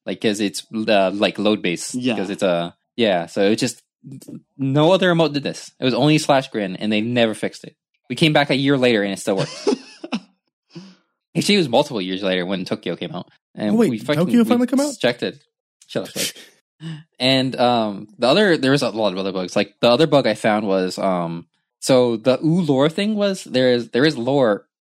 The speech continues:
Speaker 1: spread out through the entire worlds of, uh, the secret world. And they would tell you about an, uh, a place or about an enemy or about a object or about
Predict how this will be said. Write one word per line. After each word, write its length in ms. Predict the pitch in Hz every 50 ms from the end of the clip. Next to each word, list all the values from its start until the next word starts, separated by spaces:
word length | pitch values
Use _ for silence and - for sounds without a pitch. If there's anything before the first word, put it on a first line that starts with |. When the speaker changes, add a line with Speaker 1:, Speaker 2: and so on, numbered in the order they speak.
| _ _
Speaker 1:
spread 340 | - - - - 156 147 139
out 200 | 139 131 - -
through 140 | - 135 123
the 80 | 120 117
entire 500 | 107 - - 113 117 120 113 110 104 101
worlds 560 | 98 104 107 104 104 98 90 87 87 - -
of, 380 | - 101 90 82 - - - - _ _ _ _ -
uh, 240 | 104 95 92 90
the 80 | 85 -
secret 320 | - - 113 - 110 90
world. 240 | - 90 87 87 - _ _ -
And 120 | 107 113
they 40 | 117
would 80 | 113 110
tell 160 | - 127 117
you 420 | 113 107 104 101 101 98 95 98 _ _ _ _ -
about 460 | 107 104 - 127 110 107 107 104 104
an, 180 | 104 98 101 - _ _ _ -
uh, 500 | - 104 104 101 95 95 95 90 87 - -
a 120 | - 92
place 580 | - - - - 110 101 101 98 98 92 - -
or 440 | - 101 95 92 92 92 95 95 -
about 220 | 98 98 113 104 101
an 100 | 101 98
enemy 420 | 101 104 101 98 98 98 98 98 95
or 240 | 87 90 90 87
about 320 | 90 87 98 90 90 90 92
a 180 | 90 87 85
object 580 | 85 92 95 95 92 - 98 92 87 - - -
or 160 | 90 85 87
about 400 | 85 80 98 90 87 85 - 135